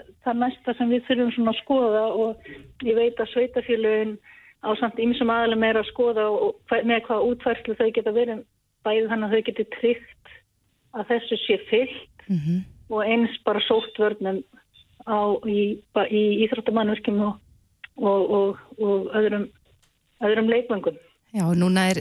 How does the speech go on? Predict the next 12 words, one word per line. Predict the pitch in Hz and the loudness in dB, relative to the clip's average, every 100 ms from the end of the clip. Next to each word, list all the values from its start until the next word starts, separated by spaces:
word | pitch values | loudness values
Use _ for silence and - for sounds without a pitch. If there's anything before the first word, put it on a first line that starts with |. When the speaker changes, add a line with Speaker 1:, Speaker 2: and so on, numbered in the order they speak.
| - | -2
Speaker 2:
mikið | 190 202 - 202 | 0 0 2 0
rætt | 208 196 - | 0 -4 -4
um, | - 202 202 | 0 2 4
eh, | 180 131 117 - - - - | 2 2 0 -2 -8 -12 -4
leikinn | 185 196 - 226 | 0 0 0 0
sem | - | 2
á | 208 | 2
að | 196 190 | 2 2
fara | 185 | -2
fram, | 175 185 175 165 | -2 0 2 2
hérna, | - 156 156 147 - | 0 -2 2 0 0
fótboltaleikinn | 156 170 165 - 165 156 - 147 | -4 0 0 2 2 2 2 2